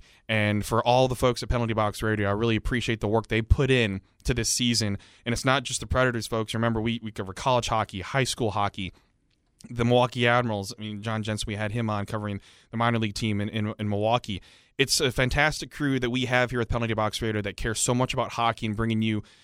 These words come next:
what we hope is the best hockey coverage that you can get in, in the Middle Tennessee area,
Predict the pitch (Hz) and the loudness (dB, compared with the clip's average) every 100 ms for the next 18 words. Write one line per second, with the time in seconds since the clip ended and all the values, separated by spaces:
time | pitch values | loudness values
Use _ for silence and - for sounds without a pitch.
0 | _ _ 123 113 127 123 131 120 110 107 | _ _ -2 2 2 4 2 2 -2 -4
1 | 101 117 - 117 113 113 117 110 107 104 | 0 0 0 -4 -4 -4 -2 0 0 -2
2 | 98 113 107 104 98 95 117 95 - - | -4 -4 -4 -4 -6 -2 0 0 -4 -14
3 | _ _ - 110 110 107 107 110 107 113 | _ _ -4 -2 -2 -2 0 -2 -2 -4
4 | 101 110 101 104 98 92 92 | -4 -4 -2 0 0 -2 -4